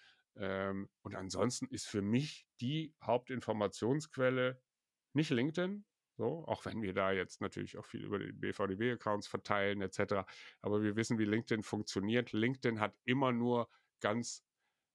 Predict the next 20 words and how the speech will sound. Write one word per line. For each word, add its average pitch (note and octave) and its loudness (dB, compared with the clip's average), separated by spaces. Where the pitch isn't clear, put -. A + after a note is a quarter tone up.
nackiges B2+ 2
Eigeninteresse, G#2 0
so. C3 0
Ähm, A2+ 2
das A2 2
heißt, A2+ 2
für A2+ 0
mich B2+ 4
ist, B2 0
glaub G#2+ 4
ich, - -6
Twitter A2+ 4
immer G2+ 0
noch G2 0
die G#2+ -2
entscheidende, F#2 -2
entscheidende F2+ -4
Quelle, F2+ -4
ne? G2+ -8
Also, F#2 -4